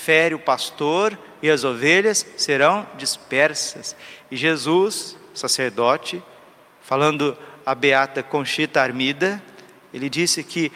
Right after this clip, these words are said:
o demônio, não podendo derrubar um padre, tirá-lo do ministério sacerdotal, ao menos quer apagar a luz divina que está nele,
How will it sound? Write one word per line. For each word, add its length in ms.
o 80
demônio, 460
não 180
podendo 440
derrubar 500
um 80
padre, 640
tirá-lo 760
do 100
ministério 640
sacerdotal, 960
ao 140
menos 340
quer 280
apagar 840
a 120
luz 1300
divina 640
que 140
está 440
nele, 440